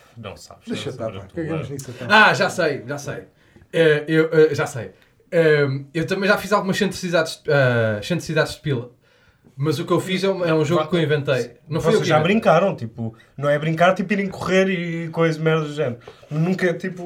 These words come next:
Speaker 1: nunca mexeram, meu.
Speaker 3: <laughs>
Speaker 1: Têm medo. Têm medo de olhar para a vossa própria.
Speaker 3: Não, então
Speaker 1: Ah.
Speaker 3: vou admitir aqui uma co-, um jogo que eu inventei. Não fui eu que inventei, eu inventei para mim.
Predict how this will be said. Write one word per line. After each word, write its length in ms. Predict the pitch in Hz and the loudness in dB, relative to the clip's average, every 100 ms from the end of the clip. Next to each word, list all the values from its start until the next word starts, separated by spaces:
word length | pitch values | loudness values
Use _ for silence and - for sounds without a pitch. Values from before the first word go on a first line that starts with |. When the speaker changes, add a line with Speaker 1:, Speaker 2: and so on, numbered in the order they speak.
| 175 | -8
Speaker 1:
nunca 200 | 165 165 | -6 -4
mexeram, 500 | 185 202 170 170 220 | -2 0 0 2 0
meu. 200 | 202 - - 180 | 0 -2 -4 -8
Speaker 3:
<laughs> 200 | - 156 | -10 -6
Speaker 1:
Têm 180 | 160 202 | 0 2
medo. 600 | 196 190 202 214 160 123 - - - | 2 0 0 -2 -8 -12 -16 -20 -6
Têm 120 | 196 196 | -2 2
medo 220 | 202 214 | 4 4
de 40 | |
olhar 220 | 202 185 190 | 4 4 2
para 100 | 185 | 0
a 40 | |
vossa 220 | 190 190 | -2 -4
própria. 520 | 190 165 180 180 175 160 | -2 2 2 0 -10 -8
Speaker 3:
Não, 520 | 247 180 262 247 123 | -4 0 0 0 -4
então 200 | - 294 | -4 0
Speaker 1:
Ah. 120 | 180 | 0
Speaker 3:
vou 100 | 196 | 0
admitir 320 | 175 247 254 | -2 -4 -4
aqui 320 | 233 - 220 | -6 -6 -8
uma 140 | 208 170 | -6 -4
co-, 100 | 202 | -2
um 120 | 180 | -2
jogo 160 | 160 220 | -2 -2
que 60 | 208 | -2
eu 20 | |
inventei. 360 | 170 160 165 170 | -2 -2 -2 -2
Não 160 | 175 | -2
fui 120 | 190 233 | -4 -4
eu 60 | |
que 80 | 240 | -2
inventei, 420 | 185 180 214 202 | -4 -2 0 2
eu 60 | 139 | 0
inventei 300 | 135 147 185 | 0 0 0
para 180 | 185 165 | 2 0
mim. 300 | 143 110 | 0 -4